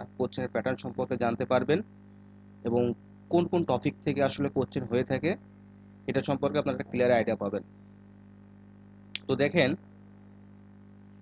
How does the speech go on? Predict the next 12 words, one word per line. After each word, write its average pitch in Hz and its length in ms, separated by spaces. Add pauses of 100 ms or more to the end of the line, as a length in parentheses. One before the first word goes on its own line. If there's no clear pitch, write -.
(380)
শুরু 139 240
করি 151 200
আমার 143 280
মূল 135 180
আলোচনাটি। 127 480 (1800)
এখানে 170 260
বলছে 170 320
দেখেন, 156 380 (1000)
প্রথমে 156 320 (320)
গণিত 147 280
পার্টটা 139 280
বলছে, 123 380